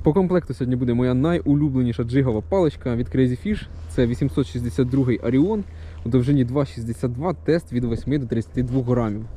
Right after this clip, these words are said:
Я дуже полюбляю на неї ловити судака. І сьогодні, сподіваюсь, також буде такий хвостик у нашому заліку. Сюди я поставив катушечку Exceller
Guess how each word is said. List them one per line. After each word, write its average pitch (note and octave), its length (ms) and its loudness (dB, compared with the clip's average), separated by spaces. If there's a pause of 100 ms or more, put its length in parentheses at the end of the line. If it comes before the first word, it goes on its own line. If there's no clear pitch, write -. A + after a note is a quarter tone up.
(160)
Я C3 120 4
дуже C#3 220 2
полюбляю A#2 420 0
на A2+ 60 0
неї A#2+ 160 2
ловити B2 280 2
судака. C3+ 420 -2 (600)
І C#3+ 120 4
сьогодні, F#3 260 2
сподіваюсь, B2+ 480 0
також B2+ 380 -2 (640)
буде C3 340 4 (500)
такий D3+ 280 2
хвостик C#3+ 480 0 (160)
у C#3 60 -6
нашому B2+ 380 2
заліку. A#2+ 400 0 (680)
Сюди G#3 180 0
я A#3 80 4
поставив D3 380 0
катушечку - 600 -2
Exceller E3+ 480 0